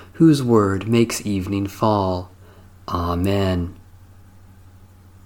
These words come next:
Psalm one hundred forty-one.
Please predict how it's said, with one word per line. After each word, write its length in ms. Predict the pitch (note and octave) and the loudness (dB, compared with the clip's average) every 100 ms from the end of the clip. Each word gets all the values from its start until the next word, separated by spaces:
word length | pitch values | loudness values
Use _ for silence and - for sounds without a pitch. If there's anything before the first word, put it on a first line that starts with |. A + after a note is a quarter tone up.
| - - - - - - - - - - - - - - F#2 - - - - - - - - - - - - - - - - - - - - | -20 -20 -20 -20 -20 -20 -20 -20 -20 -20 -20 -20 -20 -20 -20 -20 -20 -20 -20 -20 -20 -20 -20 -20 -20 -20 -20 -20 -20 -20 -20 -20 -20 -20 -10
Psalm 380 | - D#3+ E3 | 0 4 6
one 180 | D#3 D3 | 6 6
hundred 320 | C#3+ D3 D#3 | 4 0 -2
forty-one. 640 | - B2+ C3+ B2 G2 F#2 | 2 4 4 4 -2 -4